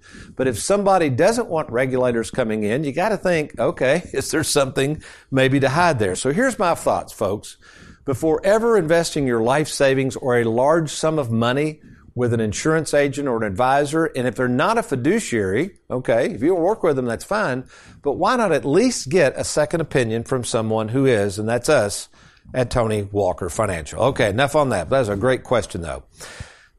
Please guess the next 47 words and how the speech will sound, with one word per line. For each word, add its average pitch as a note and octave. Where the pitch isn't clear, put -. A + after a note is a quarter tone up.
All G3+
right, G#3
Aaron, F#3
let's G3+
set F#3
the F#3+
stage. D#3
If D3
you're D3
just F#3
now E3
joining E3
us, A#2
folks, C#3
the B2+
title A3
of C3
this C3
show C3
is A#2+
You've B2
Got C3+
More G3+
Money F3+
Than C3
You B2+
Know C3+
What B2
to A#2
Do A#3
With, A3+
whether B2+
you A#2+
realize C#3+
it A#2+
or A#2
not. G3+
Okay, C3+
we're C#3
gonna C3+
see -
if C#3+
we C#3+
can A2+
prove G3
that F3
point. E3+